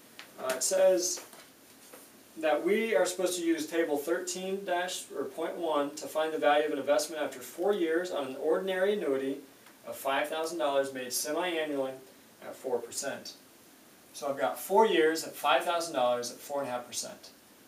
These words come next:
Well, since it's semi-annually, I know my period is now gonna be eight, and my interest is gonna be two. So if I turn to page, in my handbook, to two percent,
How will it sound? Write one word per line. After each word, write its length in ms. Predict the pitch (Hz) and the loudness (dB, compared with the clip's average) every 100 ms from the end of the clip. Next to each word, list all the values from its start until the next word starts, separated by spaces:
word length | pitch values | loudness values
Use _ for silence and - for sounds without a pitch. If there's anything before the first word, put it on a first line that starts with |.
| - | -10
Well, 160 | 131 127 | -8 -4
since 260 | - - | -2 -2
it's 100 | - | 2
semi-annually, 720 | 208 220 233 220 190 165 175 190 - - - - - - - - - - | 2 4 4 4 2 4 2 0 -12 -16 -14 -14 -14 -12 -12 -12 -14 -12
I 120 | 139 143 | -8 -2
know 160 | 165 | 2
my 160 | 151 143 | 2 0
period 420 | - 190 185 175 | -4 -2 0 0
is 160 | 151 147 | 0 0
now 200 | 151 151 | 2 2
gonna 180 | 156 | 0
be 180 | 151 139 - | -4 -8 -2
eight, 380 | 160 135 143 - - - - - - - | -2 -2 -4 -12 -18 -20 -20 -20 -20 -20
and 100 | 120 | -6
my 160 | 131 135 | -2 -2
interest 480 | 180 185 160 135 139 | -2 -2 -2 -6 -6
is 120 | 120 | -10
gonna 180 | 135 127 | -8 -6
be 140 | 123 | -6
two. 380 | 117 - - - - - - - - - - - | -6 -4 -2 -4 -8 -18 -20 -20 -20 -20 -20 -10
So 160 | - 147 | -2 4
if 100 | 151 | 4
I 120 | 147 | 4
turn 380 | - 220 240 208 | 2 2 2 0
to 80 | |
page, 580 | 196 180 175 170 - - - - - - - - - - - - - 160 | -4 -2 0 0 -2 -6 -8 -20 -20 -20 -20 -20 -20 -20 -12 -2 -2 0
in 120 | 156 | 0
my 140 | 160 | 0
handbook, 540 | 170 208 185 131 131 - - - - - - - - - | 0 -2 0 -2 -2 -6 -18 -20 -20 -20 -20 -20 -20 -16
to 280 | - 160 151 | -8 -4 -4
two 240 | 147 - 208 | -4 -4 -4
percent, 720 | 202 - 214 147 135 143 | 0 0 2 0 -4 -10